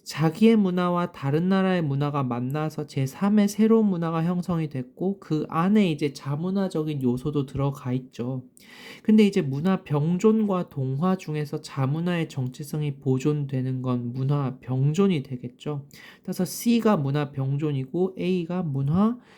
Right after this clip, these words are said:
동화가 되겠구나라는 것을 우리는 알 수가 있습니다. 자, 그렇기 때문에 자문화의 정체성이 보존되었는가 해서 동화는 아니오라고 대답을 할 것이고요.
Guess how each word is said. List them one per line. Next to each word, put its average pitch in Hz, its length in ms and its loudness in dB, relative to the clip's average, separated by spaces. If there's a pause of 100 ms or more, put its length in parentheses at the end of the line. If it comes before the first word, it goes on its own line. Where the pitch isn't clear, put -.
(140)
동화가 180 640 0
되겠구나라는 147 1080 -4
것을 131 580 -4
우리는 131 360 -4
알 131 200 -4
수가 143 340 -10
있습니다. 127 580 -10 (640)
자, 165 160 -2
그렇기 214 380 2
때문에 202 480 2
자문화의 190 560 0
정체성이 160 580 -2
보존되었는가 143 840 -2
해서 135 200 -4
동화는 160 560 -2
아니오라고 151 720 0
대답을 131 440 -4
할 160 160 -4
것이고요. 156 800 -4